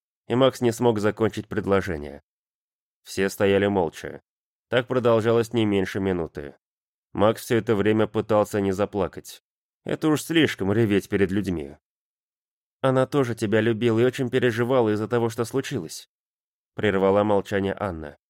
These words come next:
«Мы говорили с ней об этом». «Допустим, ты любил эту девушку», вмешался Глэк.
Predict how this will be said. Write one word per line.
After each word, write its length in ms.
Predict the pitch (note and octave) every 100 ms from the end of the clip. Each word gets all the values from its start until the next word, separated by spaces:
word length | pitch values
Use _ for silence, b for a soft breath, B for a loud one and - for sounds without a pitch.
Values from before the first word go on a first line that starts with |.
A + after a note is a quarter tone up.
| _ _ _
«Мы 160 | C3+ B2
говорили 460 | A#2 A#2 A2 A#2+
с 100 | A#2+
ней 100 | A2+
об 140 | G#2 F#2
этом». 280 | - D2 - _ _ _ _ _ _ _ _ -
«Допустим, 640 | F#2 G#2+ A#2 A#2+ - F#2
ты 120 | F#2+
любил 320 | B2+ C3 C#3+ B2+
эту 180 | G2+
девушку», 640 | G#2+ G2 E2 - - D2 C#2 _ _ _ _ _
вмешался 640 | F2+ G2+ F#2+ G2+ G2 G#2+
Глэк. 400 | F#2 E2+ - -